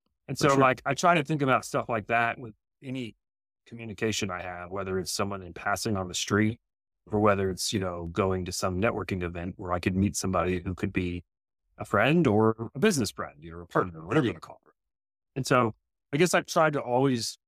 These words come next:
Speaker 1: tried to always think about things that way because you, you certainly don't, <laughs> time is finite, energy is finite. I, I'm
Speaker 2: Mm.
Speaker 1: lucky, I'm blessed that I have, like,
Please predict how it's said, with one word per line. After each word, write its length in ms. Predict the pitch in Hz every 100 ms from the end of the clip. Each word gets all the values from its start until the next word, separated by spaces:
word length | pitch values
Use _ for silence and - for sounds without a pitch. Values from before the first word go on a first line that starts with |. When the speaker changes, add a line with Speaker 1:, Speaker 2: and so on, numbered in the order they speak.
| _ _ _ _ _
Speaker 1:
tried 320 | - 147 139
to 60 | 135
always 380 | 123 127 123 110
think 240 | - 120
about 320 | 117 110 98 -
things 300 | 113 107 98
that 220 | 92 87
way 600 | 110 113 92 82 95 135 _ _ _ _ _ _ _
because 720 | - - 120 117 110 107 - _ _ _
you, 240 | _ 135 135 _ _ _
you 220 | 131 120
certainly 460 | 113 - 180 185 160
don't, 340 | 113 127 135 - _ -
<laughs> 300 | - - _
time 280 | - 180 196
is 100 | 170
finite, 460 | - 117 104 98 147 _ _ _ _ _ _ _ _
energy 360 | 160 170 147
is 120 | 135 -
finite. 420 | 117 92 85 113 _ _ _
I, 160 | 113 120 -
I'm 200 | 135 131
Speaker 2:
Mm. 40 |
Speaker 1:
lucky, 460 | 139 156 160 151 147
I'm 160 | 120
blessed 360 | 117 127 127 -
that 100 | 117
I 120 | 113
have, 200 | 113 110
like, 240 | 107 98